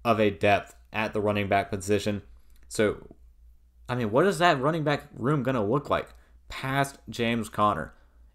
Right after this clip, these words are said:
Is it ultimately just gonna be James Conner? You know, absolute war-, I mean, this, this is what I mean by absolute workhorse. I mean, a guy who's gonna get probably thirty carries a game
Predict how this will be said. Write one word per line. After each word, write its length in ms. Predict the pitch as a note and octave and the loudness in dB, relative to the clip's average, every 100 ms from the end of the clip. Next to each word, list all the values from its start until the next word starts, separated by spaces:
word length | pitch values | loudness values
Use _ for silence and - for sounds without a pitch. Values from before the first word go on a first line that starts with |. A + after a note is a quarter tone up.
| - | -4
Is 160 | A#2+ A2 | -2 -2
it 180 | - - | -4 2
ultimately 360 | B2+ D#3 D#3+ | 2 2 -2
just 160 | C3 - | -4 -4
gonna 100 | C#3+ | -2
be 100 | B2+ | -2
James 400 | - G#2 B2+ B2+ | -2 -2 0 -2
Conner? 460 | G#2 A#2 C3 C3+ - - - - - - | 0 2 0 -4 -12 -20 -20 -20 -16 -6
You 100 | G2 | -2
know, 200 | F#2+ - - - - - - _ - | -2 -4 -12 -20 -20 -20 -20 _ 0
absolute 480 | A#2+ D3 - C#3+ G#2 | 4 6 6 2 4
war-, 360 | G#2+ A#2+ - A2+ | 4 4 2 -2
I 80 | |
mean, 220 | G#2 F#2+ F2 - - | -2 -4 -6 -12 -4
this, 240 | B2 C#3 E2+ - - - | -2 -2 -8 -16 -14 -10
this 140 | A#2+ | -6
is 40 | |
what 120 | G#2+ F#2+ | -4 -2
I 40 | |
mean 160 | F#2+ F#2 | -2 -2
by 160 | F2 - - | -4 -6 -4
absolute 640 | A2 A#2+ - G#2 G2+ - - - | -2 -2 -4 -4 -4 -6 -14 -10
workhorse. 680 | G2+ G2 A#2 A#2 - F#2 - | -6 2 2 4 2 2 0
I 40 | |
mean, 160 | D2+ - - - - | -6 -10 -14 -14 -8
a 80 | - | -6
guy 260 | F#2 A2+ B2+ | 0 4 4
who's 120 | A#2 | 4
gonna 160 | A2 G#2 | -2 -2
get 360 | A2 - - | -2 -4 -4
probably 300 | - C#3 C3+ | 2 2 2
thirty 400 | G2 - C#3 C#3+ | 0 2 2 2
carries 400 | B2 A#2+ A#2 G#2+ | -4 -2 -2 -2
a 100 | E2+ | -6
game 460 | F#2 G2+ A2+ A2 | -8 -4 -2 -2